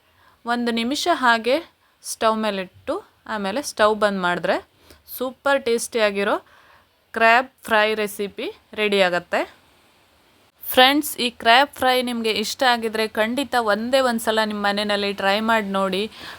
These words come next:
ಹಾಗೆ ನಿಮ್ಮ ಅಭಿಪ್ರಾಯಗಳನ್ನ ಕಾಮೆಂಟ್ ಮೂಲಕ ತಿಳಿಸಿ. ನಿಮ್ಮ friends and family ಜೊತೆ ರೆಸಿಪಿನ ಶೇರ್ ಮಾಡಿ. ದಯವಿಟ್ಟು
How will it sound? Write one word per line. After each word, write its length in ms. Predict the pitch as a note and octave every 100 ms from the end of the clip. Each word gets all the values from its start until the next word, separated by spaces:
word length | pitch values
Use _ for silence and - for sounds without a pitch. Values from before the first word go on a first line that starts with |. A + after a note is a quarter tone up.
| -
ಹಾಗೆ 260 | B3+ B3
ನಿಮ್ಮ 200 | A#3+ A3+ A3
ಅಭಿಪ್ರಾಯಗಳನ್ನ 720 | A#3 B3+ A#3+ A3+ G#3+ G#3+ G#3 G#3 G#3
ಕಾಮೆಂಟ್ 360 | G#3 A#3+ A#3+ A3
ಮೂಲಕ 260 | G3 G3 G3 G3
ತಿಳಿಸಿ. 400 | G3 G3 G3 G3
ನಿಮ್ಮ 200 | G3 G3 -
friends 320 | G#3 A#3+ B3 A#3
and 120 | G#3+ G#3+
family 300 | G3+ A3 A#3+
ಜೊತೆ 320 | G#3 F#3+ G3 G3
ರೆಸಿಪಿನ 500 | G3 B3+ B3 A#3+ F#3+ -
ಶೇರ್ 240 | G#3 A#3 A3
ಮಾಡಿ. 220 | F3+ F3 C4 - - - - - - - - G#3
ದಯವಿಟ್ಟು 380 | A3+ B3+ C4